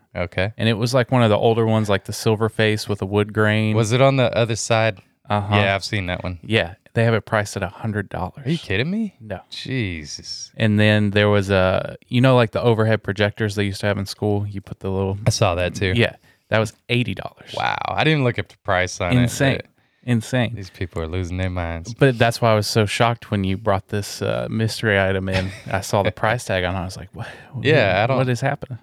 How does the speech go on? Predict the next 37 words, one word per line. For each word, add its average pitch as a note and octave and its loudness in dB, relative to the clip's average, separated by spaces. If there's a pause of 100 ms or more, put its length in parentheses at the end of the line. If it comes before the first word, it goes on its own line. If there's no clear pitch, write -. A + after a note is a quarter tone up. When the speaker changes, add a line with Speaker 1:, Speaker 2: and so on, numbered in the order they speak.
Speaker 1:
I A2 0
don't F2+ -2
know. F2 0
It's G#2 2
so A#2 4
hit G#2+ 2
or F#2+ -2
miss, F#2+ -2
you G#2 -2
Speaker 2:
Mm-hmm. F#2+ 2
Speaker 1:
know? F2 0 (120)
But F#2 0
like F2+ 0
I E2+ -6
said, - -8 (220)
you D#2+ -14
know, D#2 -16
you're G#2 -6
still B2 2
gonna F#2 -4
go F2 -2
if - -8
you're E2+ -4
in E2+ -4
the D#2+ -2
Speaker 2:
Right. - -2
Speaker 1:
area, D#2 -4
so. - -12
Speaker 2:
Yeah. E2+ -2 (680)
Speaker 1:
But, A2+ 4
uh, G#2 4 (500)
so A#2+ 4 (1080)
last A2+ 0
night A#2 0
I F2+ -4
was E2+ -10
like, F#2 -18